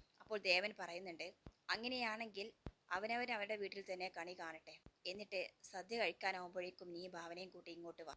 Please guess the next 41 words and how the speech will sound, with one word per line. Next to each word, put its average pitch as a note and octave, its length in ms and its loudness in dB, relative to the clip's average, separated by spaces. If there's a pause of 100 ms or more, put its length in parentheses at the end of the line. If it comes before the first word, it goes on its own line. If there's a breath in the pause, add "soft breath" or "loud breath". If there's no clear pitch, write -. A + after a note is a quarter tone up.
(160)
നമുക്ക് G3+ 300 -2
ഇവിടെ F#3+ 180 2
ഇരുന്ന് F3+ 260 -4
ഒരുമിച്ച് F3+ 460 -10
സദ്യ F3+ 320 -6
കഴിക്കാം" E3+ 400 -2
എന്ന് E3 140 -10
പറയാൻ D3+ 320 -4
ട്ടോ. C#3+ 140 -14 (260)
ആ A#3 140 8
ഒരു C4 140 6
തീരുമാനത്തോട് G3+ 500 0
ജയൻ F3+ 300 2
യോജിക്കുന്നുണ്ട്. E3 600 -4 (180)
"എങ്കിൽ A#3 280 2
അങ്ങനെയാകാം, F#3+ 600 2
പക്ഷെ E3+ 240 2
അതിനും F3+ 280 0
ഭാവന G#3+ 260 0
ഇനി A#3+ 160 0
എതിർപ്പ് G#3+ 340 0
പറയുമോ?" A3 440 0
എന്ന് G3+ 180 -4
പറയാണ്. F3+ 420 -2 (180)
അപ്പോൾ B3+ 160 4
ദേവൻ B3+ 280 8
പറയുന്നുണ്ട്, G#3+ 380 2
"അങ്ങനെയൊന്നും B3 460 0
ഭാവന G3 260 -2
ഒരിക്കലും F3+ 340 -4
പറയില്ല, D#3+ 320 -6 (120)
അവൾ G3 160 2
എന്തായാലും F#3+ 340 0
സൂര്യയുടെ F#3 320 -2
കൂടെ F3+ 200 -4
ഇങ്ങനെ F3 320 -6
ഇങ്ങോട്ടേക്ക് F3+ 480 -10
വരും" E3+ 260 -6
എന്ന് E3+ 180 -10
പറയാൻ D#3 320 -6
ട്ടോ. - 140 -14